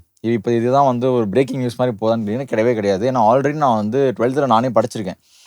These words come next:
இந்த மாதிரி ஒய் குரோமோசோம்ஸ் வந்து அழிஞ்சிட்டே வருது. ஃபியூச்சர்ல வந்துட்டு ஆண் இனம் அப்படின்னு ஒண்ணு வந்துட்டு இல்லாம போறதுக்கு வாய்ப்புகள் அதிகமா இருக்குன்னு சொல்லிட்டு நான் வந்து already படிச்சிருக்கேன். அதான் இவங்க வந்து திருப்பியும் ரீகன்ஃபார்ம் பண்ணிருக்காங்கன்னு சொல்லலாம். சரி, ஓகே. என்னடா ஆண் இனமே இல்லாம போயிடுச்சுன்னா, அப்புறம் எப்படிடா?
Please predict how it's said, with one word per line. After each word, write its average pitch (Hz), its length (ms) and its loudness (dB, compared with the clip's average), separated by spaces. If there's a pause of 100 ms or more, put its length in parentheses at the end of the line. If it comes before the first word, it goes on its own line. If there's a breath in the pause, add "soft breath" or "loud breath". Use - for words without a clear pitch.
(120)
இந்த 107 140 -4
மாதிரி 123 220 2
ஒய் 123 260 0
குரோமோசோம்ஸ் 117 380 0
வந்து 117 100 -2
அழிஞ்சிட்டே 113 500 2
வருது. 104 260 -2
ஃபியூச்சர்ல 127 400 -4
வந்துட்டு 113 380 0 (840)
ஆண் 131 260 4
இனம் 117 280 -2 (160)
அப்படின்னு 117 60 -2
ஒண்ணு 110 340 -2
வந்துட்டு 107 100 -6
இல்லாம 123 340 2
போறதுக்கு 104 320 -4
வாய்ப்புகள் 107 420 2
அதிகமா 117 280 0
இருக்குன்னு 104 140 -2
சொல்லிட்டு 104 320 -4
நான் 104 100 0
வந்து 104 240 0
already 85 40 -6
படிச்சிருக்கேன். 98 380 -4
அதான் 117 200 2
இவங்க 104 100 0
வந்து 120 200 -2
திருப்பியும் 127 240 -2 (460 loud breath)
ரீகன்ஃபார்ம் 156 420 4
பண்ணிருக்காங்கன்னு 113 340 0
சொல்லலாம். 98 320 -6
சரி, 104 160 -4
ஓகே. 104 240 -4
என்னடா 147 240 -6
ஆண் 127 260 0
இனமே 156 220 -4
இல்லாம 143 260 0
போயிடுச்சுன்னா, 123 320 -6
அப்புறம் 123 440 -2
எப்படிடா? 123 500 0